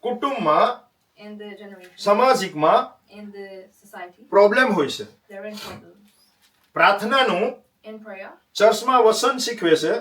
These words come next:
Speaker 2: when they learn the verse in church,
Speaker 1: ત્યારે યાદ શક્તિમાંથી
Speaker 2: then their minds
Speaker 1: શેતાન ભૂલાવી દે છે.
Speaker 2: makes, makes them forget the word.
Speaker 1: કોઈ જમીન પર
Speaker 2: On the land,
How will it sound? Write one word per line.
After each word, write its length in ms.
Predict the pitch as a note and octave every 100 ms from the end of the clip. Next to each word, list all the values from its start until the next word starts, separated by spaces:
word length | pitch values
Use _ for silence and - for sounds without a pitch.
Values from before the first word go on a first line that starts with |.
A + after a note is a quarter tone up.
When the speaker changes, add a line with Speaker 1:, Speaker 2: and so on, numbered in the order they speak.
| - _
Speaker 2:
when 180 | G3+ G#3+
they 80 | G#3+
learn 220 | G#3+ A3
the 100 | G#3
verse 240 | G#3+ G#3+
in 120 | -
church, 280 | - - - _
Speaker 1:
ત્યારે 240 | E3 G3+ G3+
યાદ 360 | G3 A#3 C4
શક્તિમાંથી 720 | B3 B3 A#3+ A#3+ G3 - E3 A3 - _ _ _
Speaker 2:
then 220 | G3 G3 G3
their 240 | F#3+ F#3+ F#3 _ _
minds 340 | G3+ F#3+ F3+ - _
Speaker 1:
શેતાન 560 | - F#3+ F#3+ G#3+ G#3 G3+
ભૂલાવી 440 | C3 E3+ F3+ D#3+
દે 140 | B2+
છે. 180 | A2 - - _
Speaker 2:
makes, 260 | G#3 G3+ - _ _
makes 200 | G3+ G#3+
them 140 | G#3+ G3+
forget 280 | - F3+
the 100 | -
word. 140 | F3 E3+
Speaker 1:
કોઈ 240 | A#3 B3+ -
જમીન 420 | G3 G3+ C4 A#3
પર 240 | D#3+ D#3+ - - _ _ _ _ -
Speaker 2:
On 160 | G#3 G#3+
the 120 | A3
land, 300 | A3 F3 G3+